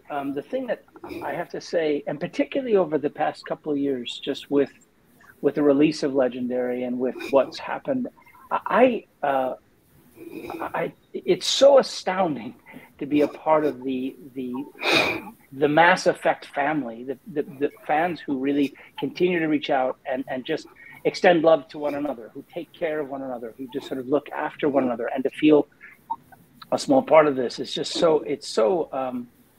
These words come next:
it, it's such a lift. And, and during the pandemic, when we, people were reaching out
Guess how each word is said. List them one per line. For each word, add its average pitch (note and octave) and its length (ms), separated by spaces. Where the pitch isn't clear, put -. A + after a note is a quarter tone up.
it, - 120
it's - 260
such - 280
a F3 60
lift. D3+ 580
And, C#3 280
and C#3 280
during E3 400
the D3+ 100
pandemic, D3+ 720
when C3+ 320
we, C3+ 260
people C#3 240
were C#3 120
reaching C#3 300
out C3 260